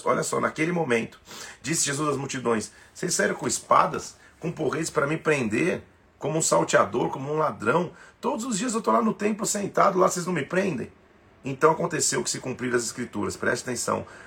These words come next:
"Todos os discípulos deixando-o fugiram." Cadê? Onde estão aqueles que ele curou? Onde estão aqueles que, que, que ele libertou?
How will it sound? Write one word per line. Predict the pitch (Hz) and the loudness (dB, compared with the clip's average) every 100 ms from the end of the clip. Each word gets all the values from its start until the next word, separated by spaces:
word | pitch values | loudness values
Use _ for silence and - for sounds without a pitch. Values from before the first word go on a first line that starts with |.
| - - - | -20 -10 4
"Todos | 160 170 151 156 | 6 6 6 2
os | 147 139 | 2 -4
discípulos | 139 - 123 110 110 107 | -2 0 0 -2 -6 2
deixando-o | 113 113 - 107 107 107 107 - - 107 110 104 - - | 2 2 0 0 0 -2 -6 -12 -6 0 0 0 -12 -20
fugiram." | - 104 92 82 90 85 82 82 - - - - - - | -12 -6 -6 -4 -6 -6 -8 -12 -20 -20 -20 -20 -16 -6
Cadê? | 117 117 175 214 - - - - - - - - | -4 -4 -4 -4 -8 -20 -20 -20 -20 -20 -20 -8
Onde | 170 185 | -6 -6
estão | 170 180 | -6 -8
aqueles | 165 165 156 | -6 -6 -8
que | - | -10
ele | 151 | -10
curou? | - 131 156 170 - - - - - - - - - - - - - - - - - | -8 -6 -6 -10 -14 -20 -20 -20 -20 -20 -20 -20 -20 -20 -20 -20 -20 -20 -20 -18 -4
Onde | 160 190 | -2 -2
estão | - 165 | -4 -6
aqueles | 143 165 160 | -4 -4 -4
que, | - 151 135 107 - - - | -8 -8 -10 -10 -20 -20 -20
que, | - - | -14 -12
que | - | -8
ele | 139 143 | -8 -6
libertou? | 143 131 - 156 175 | 0 -2 -2 -6 -4